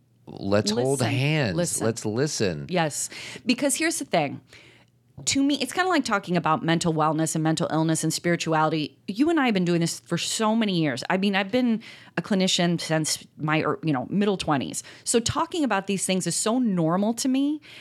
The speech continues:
Speaker 2: It, it's so what I see every day. It's every woman I meet with, not every, that's too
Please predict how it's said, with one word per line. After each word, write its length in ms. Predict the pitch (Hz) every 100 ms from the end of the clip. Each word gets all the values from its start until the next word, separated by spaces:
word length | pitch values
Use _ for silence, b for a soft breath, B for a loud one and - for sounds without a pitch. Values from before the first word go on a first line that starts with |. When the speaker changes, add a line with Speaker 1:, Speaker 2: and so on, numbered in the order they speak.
| B B
Speaker 2:
It, 120 | - -
it's 180 | 208 -
so 520 | - 247 262 269 -
what 340 | 196 165 196 220
I 160 | 202
see 440 | 170 - 196 220 247
every 240 | 180 185 185
day. 400 | 160 165 214 240
It's 300 | 170 - - _ _
every 260 | 196 208 247
woman 640 | 196 202 214 226 240 240 -
I 280 | - 165 160
meet 320 | 160 180 208
with, 120 | 135 370
not 160 | 349 -
every, 280 | 156 151 151
that's 240 | 202 -
too 260 | - 175